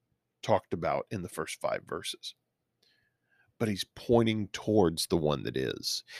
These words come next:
He is the herald for the king that is coming. As we move into verse twenty-nine,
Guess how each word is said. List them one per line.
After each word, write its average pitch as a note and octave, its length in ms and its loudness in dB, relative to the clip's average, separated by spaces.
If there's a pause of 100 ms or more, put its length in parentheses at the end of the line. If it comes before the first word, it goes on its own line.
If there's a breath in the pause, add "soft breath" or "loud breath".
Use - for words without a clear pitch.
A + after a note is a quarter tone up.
(160 loud breath)
He C#3+ 140 8
is G#2+ 160 6
the G2 100 0
herald G2+ 960 4 (560)
for G2+ 120 0
the F#2 100 0
king G2 420 0
that D#2 140 -6
is E2+ 140 -6
coming. A#1 500 -12 (3750 loud breath)
As A#2 220 10
we B2+ 160 12
move B2+ 400 12
into A#2 380 6
verse A2+ 320 4
twenty-nine, F#2+ 1120 -2